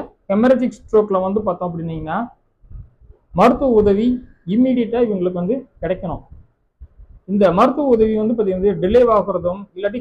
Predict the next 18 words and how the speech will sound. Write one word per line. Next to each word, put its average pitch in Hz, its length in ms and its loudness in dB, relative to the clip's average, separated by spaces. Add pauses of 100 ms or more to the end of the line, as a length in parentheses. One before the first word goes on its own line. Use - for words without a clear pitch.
கிடைக்காம 214 360 -6 (100)
போறதும் 185 320 -2
வந்து 190 140 -6
பாத்தீங்கன்னா 175 360 -12
வந்து 180 120 -4 (160)
பெரிய 240 240 2 (320)
விளைவுகளை 190 420 -4
உருவாக்கும். 160 540 -4 (1500)
பக்கவாதம் 247 640 2
ஏற்படுவது 208 500 2
மட்டும் 185 360 -2
அல்லாமல் 190 480 0
வந்து 180 300 -6
பாத்தீங்கன்னா 156 420 -8 (1300)
கோமா 254 200 2
ஸ்டேஜ் 185 340 -2
வந்து 190 180 -2
போறதுக்குரியோ 180 680 -2